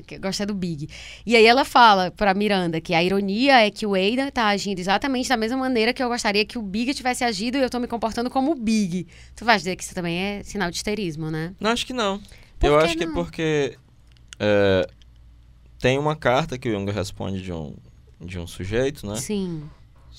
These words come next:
Speaker 2: Porque a carta é estranha, né? O cara mandou uma carta pra ele dizendo que depois que a mulher dele morreu, começaram a acontecer fenômenos de poltergeist na casa dele. Coisa se quebrar, a porta bater, não sei o quê.
Speaker 1: Gente.
Speaker 2: E aí Jung diz, "Não, é porque, é,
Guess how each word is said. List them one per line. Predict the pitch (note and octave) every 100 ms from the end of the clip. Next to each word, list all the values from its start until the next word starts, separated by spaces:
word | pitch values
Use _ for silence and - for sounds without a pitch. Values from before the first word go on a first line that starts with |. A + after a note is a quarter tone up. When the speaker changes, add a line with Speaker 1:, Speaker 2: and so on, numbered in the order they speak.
| -
Speaker 2:
Porque | G#2+ G#2 - A2 G#2 G#2 G2+ G2 G2 - - - - - - - - - - - -
a | C3
carta | E3+ G#3+
é | G3+
estranha, | - C3 A2 G2
né? | G#2 A#2
O | A#2+
cara | C#3 D#3 E3
mandou | D#3 D3
uma | D3
carta | C#3+ C#3
pra | B2+ C#3
ele | D3
dizendo | D3+
que | C#3+
depois | C3+ B2+ B2+
que |
a | A#2
mulher | A2+
dele | G#2+ G2
morreu, | G2+ C3+ C#3
começaram | B2 A#2 B2 B2
a |
acontecer | B2+ B2+ B2+ B2+
fenômenos | A#2 A2 A2 A#2
de |
poltergeist | A#2 A2+ A2+ C3+ G#2+ F2 E2+
na | E2
casa | F#2+ F2+ G#2
dele. | F#2 B1+
Coisa | - D2 -
se |
quebrar, | - F2 F#2+ A2
a | F#2+
porta | - -
bater, | D2 C#2+ - A#2+ E2+
não |
sei | - -
o |
quê. | - A#2+
Speaker 1:
Gente. | B2 - C#3 C#3 E3 F3 - - - -
Speaker 2:
E | A#2
aí | A#2+ B2
Jung | C#3
diz, | C3+ A#2+
"Não, | F#3 G#3+
é | A#2+
porque, | C3+ C#3+ D3 C#3+ D3 - - - - - - - - - -
é, | A2 G#2 G2+ F#2+